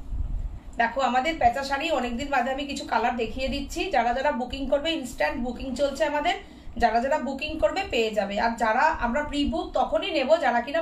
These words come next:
পুজোর পরে নেবে, ঠিক আছে? চলো।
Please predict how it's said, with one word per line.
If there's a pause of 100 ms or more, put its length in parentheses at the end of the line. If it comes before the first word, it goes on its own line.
পুজোর
পরে
নেবে, (320)
ঠিক
আছে? (480)
চলো।